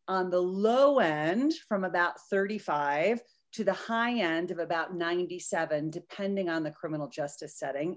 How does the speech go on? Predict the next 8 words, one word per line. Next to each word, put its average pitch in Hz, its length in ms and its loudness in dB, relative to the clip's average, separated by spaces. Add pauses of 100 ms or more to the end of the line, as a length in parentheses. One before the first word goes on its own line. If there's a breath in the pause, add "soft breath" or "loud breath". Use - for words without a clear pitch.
and 269 320 2
depending 208 380 -2
on 175 100 -2
the 165 60 -4
population. 156 800 -6
So, 160 320 -2 (440 soft breath)
for 240 160 4
example, 165 760 6